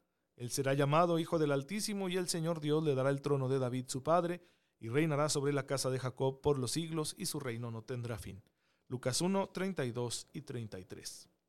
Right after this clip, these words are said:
La dignidad regia de Cristo, regia porque es reino, porque sea regiomontano,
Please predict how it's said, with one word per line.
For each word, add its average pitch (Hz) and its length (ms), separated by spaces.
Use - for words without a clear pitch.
La 147 160
dignidad 156 560
regia 160 680
de 127 200
Cristo, 156 580
regia 135 540
porque 123 360
es 123 180
reino, 139 440
porque 117 300
sea 107 240
regiomontano, 110 840